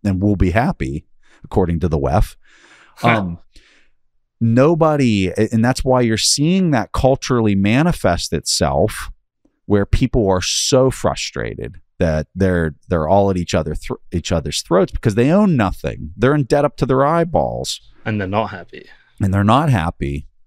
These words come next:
Speaker 1: because they're, think about it. What's a slave? It's a person who owns nothing and has an, is indebted to make payments with their time and energy to another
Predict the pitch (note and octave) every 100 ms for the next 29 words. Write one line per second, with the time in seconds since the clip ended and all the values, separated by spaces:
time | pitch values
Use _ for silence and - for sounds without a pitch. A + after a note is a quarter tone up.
0 | _ - D3 C#3+ D#3 D3 - - - -
1 | - D3 C3 G#2 F2+ E2+ - - B2+ -
2 | C#3 - G#2 F#2 C2+ C#2 - - _ _
3 | _ _ _ _ _ _ - C3 D3 D3+
4 | C#3+ C3 C3+ A#2 G#2+ D3+ D3+ G#2+ D#2+ -
5 | E2 A2 C#3+ - _ _ _ - G#2 G2
6 | A#2+ C#3+ C3 A#2+ - - G2 - A2 G2+
7 | G#2+ G2 F2 B2 C3+ B2+ A2+ A#2 - -
8 | A2 A#2 - - _ _ _ _ - C3+
9 | D3 F#2+ F#2+ - G2+ A#2 - A#2+ - A#2
10 | A#2 G#2+ F#2+ C3 B2+ F#2 D#2+ F2 - A2
11 | G2 G2 G2+ G2 A2+ C3